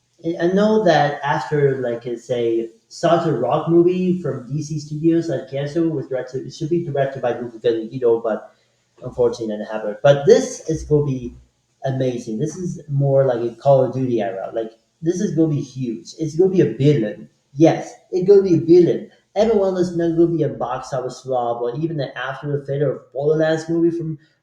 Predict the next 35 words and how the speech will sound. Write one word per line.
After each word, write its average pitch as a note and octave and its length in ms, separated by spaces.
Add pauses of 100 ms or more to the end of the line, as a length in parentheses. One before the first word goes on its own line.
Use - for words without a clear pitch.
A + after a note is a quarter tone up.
Lionsgate. C3+ 540
That's, A#2+ 180 (220)
at C3+ 60
the D3 120
time, C#3+ 200
Lionsgate C#3+ 460
was A#2+ 120
gone A#2+ 360
on B2 340
financial D#3+ 480
trouble, - 440 (100)
gone B2+ 240
a B2 40
lot E3 280
of E3 380
flops - 440
lately B2 560
that A#2 320
in A2+ 120
tw-, - 280
last - 360
year A#2 240
because A2 440 (380)
along C3+ 300
with, A#2 180
uh, A#2 280
The - 80
Crow D3 500
and C#3+ 280
the C3 140
Francis - 360
Ford C3 220
Coppola's, A#2+ 600
uh, A2+ 200
Megalopolis. A#2 800